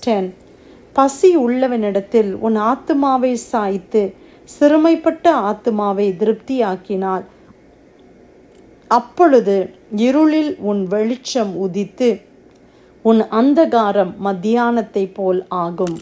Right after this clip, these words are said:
அல்லேலூயா. கர்த்தருடைய அருமையான இந்த வார்த்தைக்காய் கர்த்தரை ஸ்தோத்திரிக்கலாமா? இந்த ஏசாயா ஐம்பத்தி எட்டாவது அதிகாரத்துல நம்ம பார்க்கும் பொழுது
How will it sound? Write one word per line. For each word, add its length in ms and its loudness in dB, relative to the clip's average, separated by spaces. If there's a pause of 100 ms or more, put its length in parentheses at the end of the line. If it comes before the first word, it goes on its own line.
அல்லேலூயா. 640 -2 (400)
கர்த்தருடைய 360 -2
அருமையான 580 -2
இந்த 140 -2
வார்த்தைக்காய் 280 -4
கர்த்தரை 720 -4 (140)
ஸ்தோத்திரிக்கலாமா? 720 -2
இந்த 200 -4
ஏசாயா 840 -4 (640)
ஐம்பத்தி 400 2
எட்டாவது 720 0
அதிகாரத்துல 760 -4
நம்ம 240 -6
பார்க்கும் 500 -6
பொழுது 560 -2